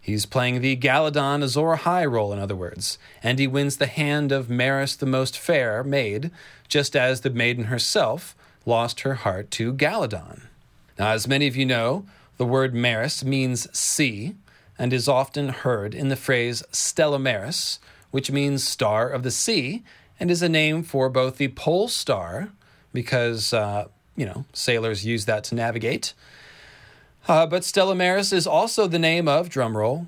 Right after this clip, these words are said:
the Virgin Mary. Yes, that's right, the Virgin Mary. Virgo Maris, Virgin Mary. Maris's name does indeed allude to stars and the sea, as well as virginity. So, Maris the Most Fair Maid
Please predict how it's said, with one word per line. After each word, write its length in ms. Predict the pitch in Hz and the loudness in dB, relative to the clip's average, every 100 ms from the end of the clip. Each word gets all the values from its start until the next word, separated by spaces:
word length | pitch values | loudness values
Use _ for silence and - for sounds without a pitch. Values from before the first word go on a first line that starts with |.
| - | -2
the 100 | 175 | 0
Virgin 560 | 127 139 156 151 190 147 | 2 2 2 0 0 0
Mary. 360 | 156 202 170 | 0 0 -2
Yes, 320 | 135 160 170 | 0 0 0
that's 220 | 147 135 135 | 0 0 2
right, 220 | 151 147 | 2 0
the 80 | 120 | 0
Virgin 400 | 131 139 143 131 | 0 2 0 0
Mary. 540 | 127 151 127 92 90 - _ _ _ _ _ _ | 0 0 -2 -4 -8 -14 _ _ _ _ _ _
Virgo 400 | - 185 156 160 | 0 2 4 2
Maris, 680 | 147 151 151 - - - - - - | 2 -2 -4 -4 -4 -4 -6 -12 -4
Virgin 340 | 123 139 143 | -2 0 -2
Mary. 440 | 131 143 82 101 - - - - - - | -2 -4 -8 -12 -18 -20 -20 -20 -18 -2
Maris's 520 | 123 156 160 170 131 | 2 2 2 -2 0
name 360 | 139 143 143 135 | 2 2 2 0
does 400 | 135 147 151 143 | 2 0 0 -2
indeed 500 | 139 127 135 127 120 | -2 0 2 0 -2
allude 420 | 113 123 123 120 | -2 0 -2 -2
to 120 | 131 | -2
stars 640 | 117 - 120 117 117 113 110 | -2 0 2 2 0 -2 -4
and 280 | 123 131 | -2 -2
the 60 | 131 | -2
sea, 460 | - 180 120 80 107 - | 0 -2 -4 -8 -12 -4
as 240 | 123 127 | -4 0
well 300 | 123 135 131 | 2 2 2
as 260 | 120 131 110 | 0 -2 -2
virginity. 720 | 127 123 120 156 - - - _ _ _ - - _ - | -2 -2 0 -2 -4 -10 -18 _ _ _ -20 -20 _ -8
So, 580 | - 110 101 107 143 143 | -2 0 0 0 -2 -4
Maris 380 | 107 98 101 - | -4 -2 -2 -2
the 80 | |
Most 340 | 120 117 117 - | 0 0 -2 -2
Fair 300 | - 127 127 | 2 2 2
Maid 420 | 127 139 190 | 2 2 0